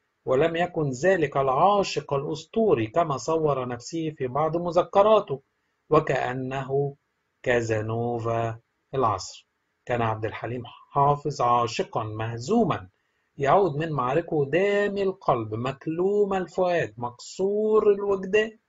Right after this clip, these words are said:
وكان يخفي هذا عن أصدقائه". هذه الحقيقة التي عرفها مفيد فوزي لقرابه من عبد الحليم حافظ سببت خلاف بينهم،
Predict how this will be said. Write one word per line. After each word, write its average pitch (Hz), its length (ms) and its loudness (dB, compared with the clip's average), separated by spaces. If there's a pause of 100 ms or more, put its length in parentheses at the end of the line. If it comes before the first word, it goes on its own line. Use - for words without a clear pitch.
(640)
وكان 160 360 2
يخفي 135 500 -4
هذا 123 500 -4 (560)
عن 117 140 -2 (180)
أصدقائه". 117 600 -10 (2000)
هذه 147 300 6
الحقيقة 117 440 -2
التي 135 280 -2
عرفها 110 460 -4
مفيد 110 380 -8
فوزي 147 360 -2
لقرابه 123 960 -2
من 139 360 -4 (680)
عبد 113 200 -2
الحليم 117 420 -4
حافظ 147 340 -4
سببت 117 760 -6
خلاف 135 640 -2
بينهم، 123 440 -8